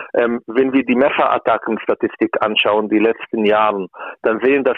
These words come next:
nicht nur bei Menschen, die, äh, sozusagen keine Bleibeperspektive haben, sondern wir sehen das bei bestimmten, äh, Gruppierungen, ohne das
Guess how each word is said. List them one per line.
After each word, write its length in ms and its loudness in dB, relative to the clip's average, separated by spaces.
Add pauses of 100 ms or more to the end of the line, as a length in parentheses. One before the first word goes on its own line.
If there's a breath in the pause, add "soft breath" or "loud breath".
nicht 220 -2
nur 220 4
bei 200 2
Menschen, 640 0
die, 360 4
äh, 240 2
sozusagen 540 0
keine 340 2
Bleibeperspektive 1300 0
haben, 380 0 (380 loud breath)
sondern 200 0
wir 180 2
sehen 240 2
das 160 2 (100)
bei 140 2
bestimmten, 920 0 (100)
äh, 260 4
Gruppierungen, 720 2
ohne 260 2
das 140 0